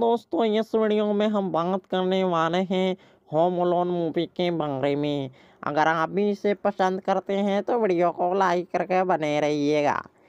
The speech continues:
होम अलोन, जो कि उन्नीस सौ नब्बे में रिलीज हुई एक कॉमेडी फैमिली फिल्म थी,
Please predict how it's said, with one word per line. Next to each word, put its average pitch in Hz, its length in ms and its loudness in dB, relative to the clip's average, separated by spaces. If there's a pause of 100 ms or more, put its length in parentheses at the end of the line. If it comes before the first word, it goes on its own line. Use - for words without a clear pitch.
(220)
होम 196 280 2
अलोन, 220 440 2
जो 202 120 -2
कि 330 200 -2
उन्नीस 202 380 -2
सौ 202 120 0
नब्बे 185 420 0
में 190 160 0
रिलीज 185 400 0
हुई 180 140 2
एक 180 160 -2
कॉमेडी 170 520 0
फैमिली 160 560 0
फिल्म 123 420 -2
थी, 139 440 -2